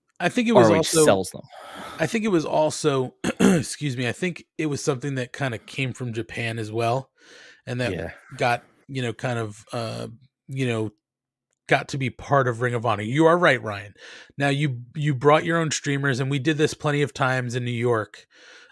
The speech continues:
Speaker 1: uh, when we would go to Hammerstein Ballroom and see, you know, the Final Battle and shows like that. Um, so, um,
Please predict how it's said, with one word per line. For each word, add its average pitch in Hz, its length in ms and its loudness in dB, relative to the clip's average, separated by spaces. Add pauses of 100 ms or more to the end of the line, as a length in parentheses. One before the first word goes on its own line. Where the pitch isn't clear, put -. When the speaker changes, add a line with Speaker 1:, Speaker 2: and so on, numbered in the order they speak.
Speaker 1:
uh, 123 200 -2
when 127 180 -4
we 139 80 -2
would 127 160 -4
go 131 120 2
to 117 80 -2
Hammerstein 123 540 -2
Ballroom 113 420 0
and 104 100 -8
see, 120 200 -6
you 113 100 -4
know, 110 120 -4
the 110 100 0
Final 110 320 -4
Battle 107 460 -4
and 107 120 -10
shows 117 280 -2
like 110 200 -6
that. 98 240 -8 (500)
Um, 120 580 0 (720)
so, 139 440 2
um, 127 560 0